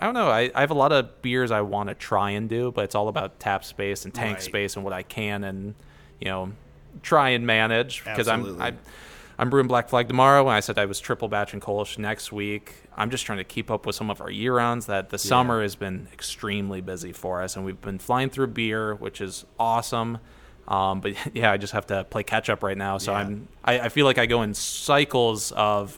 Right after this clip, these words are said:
Speaker 1: brewing all our year-round beers to get caught back up, and then, like, "Oh, I have this free time and tank space.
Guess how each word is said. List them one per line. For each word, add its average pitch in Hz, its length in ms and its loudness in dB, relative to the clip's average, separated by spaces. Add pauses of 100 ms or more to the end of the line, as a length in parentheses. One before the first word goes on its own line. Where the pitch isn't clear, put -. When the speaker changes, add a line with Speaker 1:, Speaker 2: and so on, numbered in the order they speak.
Speaker 1:
brewing 113 300 2
all 120 220 2
our 120 80 2
year-round 117 340 2
beers 113 180 0
to 113 80 -4
get 104 140 -4
caught 107 220 0
back 104 180 -2
up, 104 140 -2
and 107 100 -4
then, 104 140 -6
like, 98 220 -8
"Oh, 156 100 0
I 139 60 2
have 131 100 0
this 123 120 -4
free 190 220 -2
time 143 280 0
and 120 60 -4
tank 143 220 -2
space. 120 300 -2